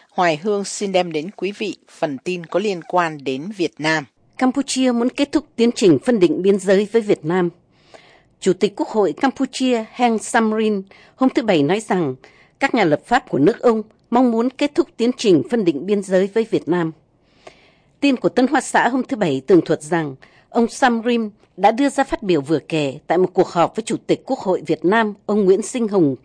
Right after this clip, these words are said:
Speaker 2: tại Hà Nội trong chuyến đi thăm Việt Nam của ông vào cuối tuần qua. Ông Samrin còn nói rằng Quốc hội Campuchia ủng hộ việc thực thi thỏa thuận về phân định biên giới giữa hai chính phủ, hầu có thể xây dựng một đường ranh biên giới hòa bình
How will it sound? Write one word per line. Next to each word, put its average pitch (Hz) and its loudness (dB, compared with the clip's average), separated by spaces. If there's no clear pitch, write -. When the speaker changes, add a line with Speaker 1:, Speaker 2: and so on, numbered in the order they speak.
Speaker 2:
tại 175 0
Hà 175 -2
Nội 151 0
trong 254 -4
chuyến 233 -6
đi 254 -2
thăm 226 -4
Việt 156 0
Nam 196 2
của 160 -2
ông 196 2
vào 156 -2
cuối 180 2
tuần 151 2
qua. 170 -2
Ông 233 0
Samrin 240 -2
còn 156 0
nói 170 0
rằng 165 -2
Quốc 269 -2
hội 185 -2
Campuchia 240 -2
ủng 160 6
hộ 147 2
việc - -2
thực 165 -8
thi 240 -2
thỏa 160 0
thuận 151 -2
về 156 0
phân 220 -2
định 175 2
biên 214 0
giới 190 0
giữa 175 -4
hai 208 -2
chính 226 -6
phủ, 139 -4
hầu 196 2
có 185 -4
thể 180 0
xây 247 -6
dựng 180 2
một 170 0
đường 147 2
ranh 202 -2
biên 202 0
giới 190 -2
hòa 175 2
bình 143 2